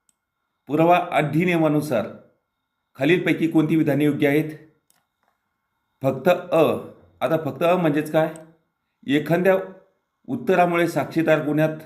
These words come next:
गोवला जाईल म्हणून उत्तर देण्याच्या बंधनापासून तो मुक्त असत नाही. भारताच्या घटनेचे वर्णन खालीलपैकी वेगवेगळ्या प्रकारे करण्यात येते.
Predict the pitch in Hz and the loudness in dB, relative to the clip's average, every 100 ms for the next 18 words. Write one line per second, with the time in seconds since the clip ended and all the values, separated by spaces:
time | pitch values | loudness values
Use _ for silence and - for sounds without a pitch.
0 | - - 139 151 175 151 151 143 139 156 | -20 -4 2 4 2 2 0 0 0 -2
1 | 139 - 160 151 143 143 156 151 139 135 | -2 -4 -4 -2 -2 -2 -2 -2 -4 -2
2 | 143 143 139 143 143 135 120 143 135 123 | -4 -4 -4 -4 -2 -4 -4 -4 -4 -4
3 | 123 101 - - _ _ _ _ _ _ | -2 -2 -4 -14 _ _ _ _ _ _
4 | _ 294 294 _ _ _ _ _ _ _ | _ _ _ _ _ _ _ _ _ _
5 | _ _ _ _ _ _ _ _ 381 370 | _ _ _ _ _ _ _ _ _ _
6 | _ _ _ _ _ _ _ _ _ - | _ _ _ _ _ _ _ _ _ -2
7 | 127 151 160 180 185 160 147 156 160 170 | 2 2 2 0 0 0 -2 0 -2 0
8 | 151 143 165 160 139 151 151 151 160 151 | 0 0 -2 -2 -2 -2 -2 -2 0 2
9 | 143 151 160 156 147 - 147 147 135 147 | 2 0 0 -2 -4 -4 -4 -4 -2 -2
10 | 147 156 98 - - | 0 -2 -2 -6 -14